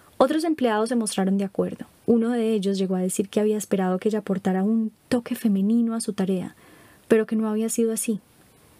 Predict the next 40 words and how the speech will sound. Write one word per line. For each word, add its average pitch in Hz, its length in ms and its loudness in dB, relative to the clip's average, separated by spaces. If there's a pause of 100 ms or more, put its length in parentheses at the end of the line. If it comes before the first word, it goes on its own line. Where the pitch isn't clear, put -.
(500)
A 254 60 6
ninguno 262 380 0
de 294 140 0
ellos 233 180 0
se 233 100 0
le 220 80 2
ocurrió 196 420 0
que 220 120 -2
mi 226 100 0
amiga 196 220 0
estaba 214 260 -2
haciendo 214 460 0
lo 190 240 2
mismo 254 500 0
que 247 100 0
le 202 120 2
había 196 160 0
reportado 196 480 -2
elogios 202 520 -2
a 202 120 -4
su 190 100 -2
predecesor. 185 720 -2 (1400)
Tengo 262 260 4
otra 320 240 0
amiga, 233 480 0 (380)
también 196 260 2
estadounidense, 202 880 0 (380)
que 240 120 4
tiene 240 180 2
un 247 60 0
trabajo 254 320 0
muy 262 280 2
bien 247 220 0
remunerado 196 480 0
en 202 100 2
el 202 60 0
mundo 180 260 0
de 190 80 0
la 190 120 -2
publicidad. 180 640 -2